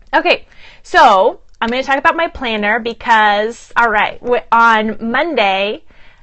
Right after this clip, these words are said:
all right, thanks, Chantel. On Monday, I did a webinar with Mackenzie, and Mackenzie Monroe of Bold Turquoise and Cultivating the Lovely. And we talked a lot about planner system and mostly about the way she does it and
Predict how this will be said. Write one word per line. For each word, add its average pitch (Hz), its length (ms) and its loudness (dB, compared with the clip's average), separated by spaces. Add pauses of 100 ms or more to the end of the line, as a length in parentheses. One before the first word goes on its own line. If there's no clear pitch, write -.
(140)
all 240 160 2
right, 285 500 -4 (320)
thanks, 392 460 -10
Chantel. 226 640 -2
On 262 300 -4 (160)
Monday, 311 540 0
I 294 140 -2
did 277 160 0
a 285 60 4
webinar 262 680 0
with 262 300 -2
Mackenzie, 247 840 -6 (560)
and 226 260 -4
Mackenzie 233 440 -4
Monroe 269 380 2
of 247 140 -6
Bold 240 240 0
Turquoise 247 600 0
and 226 120 -4
Cultivating 226 500 -6
the 226 120 -4
Lovely. 190 520 -4 (400)
And 220 240 -2
we 262 100 0
talked 294 240 -2
a 302 40 4
lot 254 180 2
about 269 220 0
planner 262 400 -6
system 233 840 -2
and 202 640 -4
mostly 269 420 -4
about 226 400 0
the 233 80 -4
way 226 180 0
she 311 220 -6
does 285 240 2
it 285 300 0
and 196 540 -6